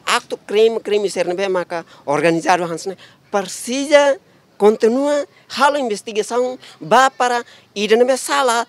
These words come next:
ne tem que ba cumprir buat nebe sala. Halo koi, se quando buat ne, nu ne late, eh, então ita ne rain ne. La, la libre hosi, crime, crime ser hansne. Crime ne buras pa bebek. Ma agora hau hakar husu makne.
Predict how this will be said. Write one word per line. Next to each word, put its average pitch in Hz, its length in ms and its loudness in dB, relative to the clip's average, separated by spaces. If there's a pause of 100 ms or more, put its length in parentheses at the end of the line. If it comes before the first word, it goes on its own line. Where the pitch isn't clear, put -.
(140)
ne 226 160 2
tem 320 260 0
que 311 120 -10
ba 220 140 -6
cumprir 330 420 -8
buat 214 160 -6
nebe 214 160 -6
sala. 110 320 -12 (480)
Halo 262 280 2
koi, 151 200 -8 (340)
se 170 300 0
quando 311 340 0
buat 214 240 4
ne, 240 300 2
nu 208 120 4
ne 254 260 6
late, 233 420 -2 (240)
eh, 202 220 -4 (200)
então 220 380 2
ita 202 160 -2
ne 185 80 0
rain 180 240 -2
ne. 214 180 -4 (680)
La, 185 260 0 (500)
la 165 140 -2
libre 294 320 -2
hosi, 247 420 -6 (160)
crime, 247 480 -4
crime 214 240 -4
ser 170 220 -6
hansne. 147 480 -10 (240)
Crime 214 320 2
ne 254 160 0 (160)
buras 233 320 -2
pa 165 80 -4
bebek. 135 340 -8 (300)
Ma 135 260 -4
agora 147 380 -2
hau 185 240 -2
hakar 196 320 -4
husu 233 320 -10
makne. 147 320 -12